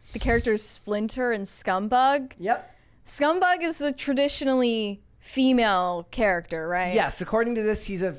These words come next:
Speaker 2: uh, she's a traditionally
Speaker 1: She.
Speaker 2: female character. The point of the matter is it's
Speaker 1: This
Speaker 2: a mutant bug.
Speaker 1: Yeah, this promo poster said Scumbug as himself.
Speaker 2: Not accurate.
Speaker 1: Implying this is a male cockroach.
Speaker 2: And
Speaker 1: okay?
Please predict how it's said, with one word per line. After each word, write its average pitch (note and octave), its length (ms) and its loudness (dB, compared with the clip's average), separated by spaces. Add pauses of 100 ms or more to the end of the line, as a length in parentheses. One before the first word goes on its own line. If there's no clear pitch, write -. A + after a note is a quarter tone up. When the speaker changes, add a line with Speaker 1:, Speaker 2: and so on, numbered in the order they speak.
Speaker 2:
uh, E3+ 180 0 (100)
she's B3+ 420 -4
a F#3 240 0 (140)
traditionally F#3+ 540 2
Speaker 1:
She. E3 40 -6
Speaker 2:
female F#3+ 360 -2
character. F3+ 380 0 (160)
The - 80 -12
point G#4 160 2
of E4+ 40 -2
the C4 80 0
matter A3+ 260 4
is F3+ 160 -2
it's E3 100 -4
Speaker 1:
This G3 160 2
Speaker 2:
a A3 40 2
mutant A#3+ 320 -2
bug. E3+ 420 2
Speaker 1:
Yeah, F#3 400 2
this D4 240 2
promo F4 480 2
poster C4+ 580 4
said A#3+ 340 2
Scumbug A#3+ 720 2 (100)
as A#3 260 2
himself. G#3+ 1080 -2 (140)
Speaker 2:
Not C4+ 400 2
accurate. G#3+ 440 -2
Speaker 1:
Implying E4 640 2
this C4 180 2
is A#3 140 0
a A3+ 80 4
male B3 440 2
cockroach. F#3+ 840 -2
Speaker 2:
And A#3 200 0 (220)
Speaker 1:
okay? G3+ 480 0